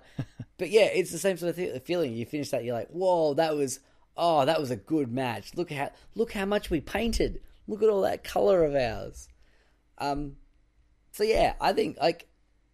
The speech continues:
Speaker 2: yeah,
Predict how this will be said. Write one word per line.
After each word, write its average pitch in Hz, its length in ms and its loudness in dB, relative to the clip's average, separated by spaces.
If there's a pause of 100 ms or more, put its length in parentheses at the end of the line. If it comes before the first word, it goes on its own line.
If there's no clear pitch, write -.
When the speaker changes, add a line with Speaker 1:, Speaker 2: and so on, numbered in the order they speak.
(2000)
Speaker 2:
yeah, 117 220 -2